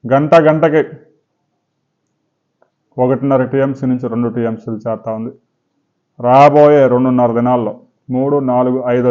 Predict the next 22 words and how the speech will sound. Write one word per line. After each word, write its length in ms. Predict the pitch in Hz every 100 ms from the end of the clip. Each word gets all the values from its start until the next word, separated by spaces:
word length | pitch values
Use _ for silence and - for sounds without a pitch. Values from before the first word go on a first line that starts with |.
| 117
తేదీ 180 | 117 117 120
సాయంత్రం 340 | 123 131 131
నాటికే 280 | 131 117 123 - - _ _ _ _ - 120
గేట్లు 260 | 143 143 139
ఎత్తేందుకు 400 | 123 127 117 113 110
అధికారులు 320 | 110 110 107
సిద్ధమవుతున్నారు. 640 | 113 107 117 113 117 117 127 - _ _ _ -
ఇప్పటికే 260 | 139 160 156
నాగార్జున 460 | 147 143 147 139 135
సాగర్ 240 | 135 127 123
కుడి, 200 | 135 131 135 123
ఎడమ 200 | 123 123 120
కాలువలకి 460 | 117 117 110 113 107 _ _ _ _ _ _ _ _ _ _ 131
పూర్తిగా 300 | 123 127 120
నీరు 160 | 120 127 120
విడుదల 220 | 120 123 120
చేశారు. 300 | 117 123 165 - _
అవి 120 | 135 131
నిదానంగా 420 | 127 131 127 131 147 -
పెంచుకుంటూ 520 | 131 131 135 139 147
వెళ్తారు 320 | 123 101 101 101
అప్పులో. 240 | - 104